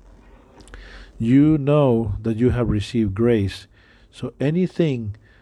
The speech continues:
that happens against you, you need to show grace towards others. And guess what? No longer you're gonna see these people as your enemies, rather as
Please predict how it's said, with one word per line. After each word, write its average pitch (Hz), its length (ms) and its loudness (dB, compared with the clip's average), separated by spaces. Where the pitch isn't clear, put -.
that 113 120 -2
happens 120 440 2
against 127 500 -2
you, 185 220 0
you 120 160 0
need 123 240 -4
to 117 100 -2
show 113 440 -2
grace 107 600 2
towards 117 420 4
others. 107 520 -6
And 143 500 -6
guess 139 220 0
what? 131 380 -2
No 147 140 0
longer 151 580 2
you're 127 200 2
gonna 143 200 -2
see 131 180 -2
these 127 180 0
people 135 400 0
as 110 160 0
your 123 200 2
enemies, 127 600 -2
rather 143 520 0
as 131 360 -4